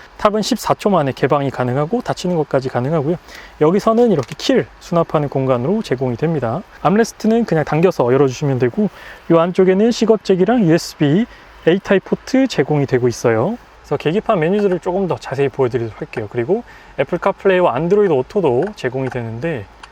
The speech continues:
한번 그래픽들을 보여드리면 지금 공기압 부분도 나오고 있고 하이브리드 관련 메뉴, 트립,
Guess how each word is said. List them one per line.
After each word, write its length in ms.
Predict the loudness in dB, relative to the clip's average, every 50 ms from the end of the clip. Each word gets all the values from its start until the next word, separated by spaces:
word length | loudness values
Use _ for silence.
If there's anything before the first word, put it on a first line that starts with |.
| -20 -20 -20 -20 -18 -14
한번 160 | -12 -12 -10
그래픽들을 540 | -4 -2 -2 -2 -2 -6 -10 -4 -2 -2 -2
보여드리면 540 | -2 -2 -4 -6 -6 -8 -10 -10 -10 -12 -14 -16 -20 -20 -20 -20 -20 -20 -16
지금 160 | -16 -14 -10
공기압 460 | -6 -4 -4 -2 0 0 -2 -2 -4 -8 -16 -20 -20 -20 -20 -20 -20 -20 -20 -12 -10
부분도 260 | -8 -8 -6 -6 -6
나오고 320 | -4 -4 -4 -4 -4 -6
있고 380 | -10 -10 -12 -10 -8 -8 -8 -8 -10 -14 -20 -20 -20
하이브리드 460 | -16 -6 -4 -2 -2 -2 -2 -2 -2 -2
관련 260 | -2 -2 -2 -4 -6
메뉴, 280 | -6 -8 -8 -10 -10 -12 -16
트립, 240 | -12 -8 -8 -8